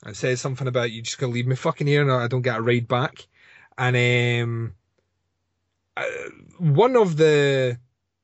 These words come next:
the Mexican gangsters, uh, speaks obviously in Mexican to his friend, who then says, "He likes your suit, give him your suit." And Frank is a, how can we describe this? And is an immense man of pride.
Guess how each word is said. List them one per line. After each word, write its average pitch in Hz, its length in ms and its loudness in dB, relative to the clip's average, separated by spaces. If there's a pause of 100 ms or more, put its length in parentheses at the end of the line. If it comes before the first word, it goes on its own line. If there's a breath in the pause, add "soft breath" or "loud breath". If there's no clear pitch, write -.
(640)
the 127 160 -8
Mexican 131 640 -6
gangsters, 123 800 -6
uh, 107 720 -6
speaks - 580 -14
obviously 110 500 -6
in 107 140 -8
Mexican 127 440 -2
to 127 100 -4
his 113 180 -2
friend, 170 440 2
who 135 140 2
then 131 180 2
says, 120 480 0 (320 loud breath)
"He 156 100 0
likes 135 280 2
your 127 80 -4
suit, 143 260 0 (160)
give 120 180 0
him 117 160 -4
your 107 140 -10
suit." - 340 -2 (880 soft breath)
And 139 240 0
Frank 330 380 2
is 254 140 4
a, 214 360 2
how 240 200 0
can 240 160 -8
we 220 60 -2
describe 160 440 0
this? 123 220 -6
And 196 260 0
is 208 140 2
an 214 100 0
immense 214 520 0
man 175 260 2
of 147 100 -2
pride. 131 440 2